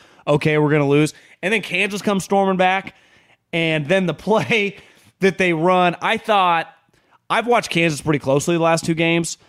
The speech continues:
and they just do not hit their free throws. And I texted you this last night. I thought Bill Self tried to dial up a play to maybe hopefully avoid any free throws and just get his guy kind of in,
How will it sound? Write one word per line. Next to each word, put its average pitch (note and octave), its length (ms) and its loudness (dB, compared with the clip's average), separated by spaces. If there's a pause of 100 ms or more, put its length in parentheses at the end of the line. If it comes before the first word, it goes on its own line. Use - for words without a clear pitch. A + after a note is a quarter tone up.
(600)
and C3+ 800 -4
they C#3 140 -4
just C#3 260 -4
do C#3+ 140 -2
not B2+ 160 -2
hit C3 100 -6
their A#2 100 -10
free B2+ 240 -8
throws. D#3 440 -4 (600)
And C3 120 -6
I B2+ 60 -6
texted F3+ 280 -4
you D3 60 -4
this C3 180 -6
last B2 260 -6
night. A#2+ 300 -6
I D#3 180 -4
thought C#3+ 340 -4
Bill C3+ 180 -2
Self C3 580 -2 (640)
tried D3 380 -2
to C3 80 -6
dial C#3+ 500 -2
up C#3 140 -4
a A#2+ 60 -8
play C#3 480 -2
to B2+ 120 -10
maybe C#3 320 -2
hopefully D3 680 -4
avoid B2+ 520 -10
any C3+ 220 -12
free F3+ 200 -8
throws G3 360 -6
and C3 100 -12
just A#2+ 160 -14
get D3 120 -2
his B2 100 -8
guy C3 180 -4
kind C#3 260 -8
of B2 100 -10
in, G#2+ 120 -12